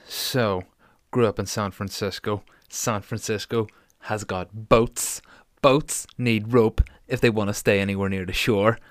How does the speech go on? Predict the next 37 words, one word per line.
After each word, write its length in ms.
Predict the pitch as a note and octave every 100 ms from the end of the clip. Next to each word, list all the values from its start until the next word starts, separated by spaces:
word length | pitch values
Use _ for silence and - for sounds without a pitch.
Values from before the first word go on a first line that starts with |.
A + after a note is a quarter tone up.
| _ _ -
Oh, 400 | G2 F#2 F#2 G2+
we 140 | G2+
could 140 | G2+ G#2+
nearly 180 | G2+ G2+
be 80 |
there, 200 | F#2+ G#2
boys 540 | G2+ A2 B2+ C#3 - -
and 180 | - G#2
girls. 320 | F2 D2+ - - _ _ _ _
San 460 | - - B2 B2+ A2+
Francisco. 1200 | A#2+ A2+ G#2 - A2+ G2 - F#2+ E2+ D#2+ D#2 - - - _ _ _ _
The 100 | A2+
dolphin's 440 | A#2+ A2+ - G#2
eyeglasses, 800 | G#2+ G2+ F#2+ G2 F2+ G2+ F2+ - - _ -
the 80 |
cat's 320 | A#2 A#2+ G#2 -
pajamas, 800 | A#2 G#2+ A#2 G2+ G2+ F#2+ F2+ - - _ -
the 80 |
cormorant's 720 | - A#2 A2 G#2 G2+ G2 F#2 A#2
nest 560 | G#2+ F2+ - - - - - - _ _ _ _ _ _ _ _ -
are 180 | A2+ G2+
none 300 | G#2+ G#2+ G2+
of 120 | F#2
the 60 |
nicknames 420 | G2 G2+ F#2+ F2+ -
actually 360 | G2+ - G#2+
used 260 | F#2+ F#2 -
for 140 | G2
San 200 | - G2+
Francisco, 480 | - G2+ G2 - G#2
and 120 | G#2
it 80 | G#2+
doesn't 220 | C3 C3
actually 220 | A2 -
have 120 | G2+ F#2+
a 60 |
port. 420 | - G#2 A2 -